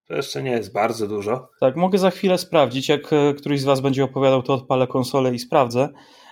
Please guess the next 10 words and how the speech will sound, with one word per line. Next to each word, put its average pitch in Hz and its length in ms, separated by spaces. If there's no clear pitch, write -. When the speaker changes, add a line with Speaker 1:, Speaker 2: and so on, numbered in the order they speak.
Speaker 2:
E, 127 760
ale 143 640
je-, 143 240
ten 151 260
czas 160 220
jest 151 140
wydłużony 151 520
poprzez 143 360
czasy 143 280
ładowania, 123 600